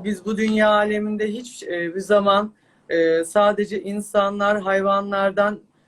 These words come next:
e, ve doğadan ibaret değiliz. Daha yoğun deneyimlerin, bu anlamda özellikle uzay bilimiyle ilgili,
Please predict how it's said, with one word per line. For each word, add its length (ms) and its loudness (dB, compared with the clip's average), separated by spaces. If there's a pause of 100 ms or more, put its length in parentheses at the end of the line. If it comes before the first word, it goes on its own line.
(200)
e, 280 -6
ve 180 -6
doğadan 560 4
ibaret 680 0
değiliz. 500 -4 (440)
Daha 240 2
yoğun 440 0
deneyimlerin, 920 0 (300)
bu 220 2
anlamda 640 0
özellikle 720 0
uzay 560 0
bilimiyle 560 -6
ilgili, 580 -2